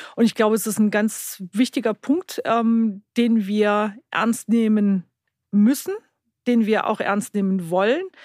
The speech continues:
ähm, um das Thema in der, in der Zukunft, ähm, anders, äh, zu gestalten und voranzutreiben. Und das ist kein Thema, was noch stiefmütterlich von irgendjemandem mal so, weil er Lust hat,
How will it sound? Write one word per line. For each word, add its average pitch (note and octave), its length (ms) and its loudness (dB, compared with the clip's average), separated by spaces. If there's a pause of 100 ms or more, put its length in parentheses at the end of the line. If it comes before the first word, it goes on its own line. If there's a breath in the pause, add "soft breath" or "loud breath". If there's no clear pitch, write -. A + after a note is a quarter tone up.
(400 loud breath)
ähm, A#3 360 0
um B3+ 300 2
das A#3 220 -2
Thema G#3+ 520 0
in G#3+ 300 -2
der, G3+ 160 -2 (120)
in G#3 100 -4
der F#3+ 100 -2
Zukunft, - 560 -4
ähm, G#3+ 380 0 (140)
anders, G#3+ 500 -2
äh, G3+ 420 -4
zu - 140 -8
gestalten G#3+ 580 0
und G#3+ 140 0
voranzutreiben. G3 960 -2
Und G3+ 360 -2
das F#3+ 200 -4
ist - 240 -12
kein G3+ 400 -2
Thema, G#3 260 -2
was F#3+ 200 -4
noch F#3+ 180 -4
stiefmütterlich G#3+ 760 -2
von F#3+ 180 -4
irgendjemandem G#3+ 560 0
mal F#3+ 340 2
so, F#3+ 160 0
weil G3 160 2
er F#3 80 0
Lust A#3 260 -4
hat, C4+ 220 -2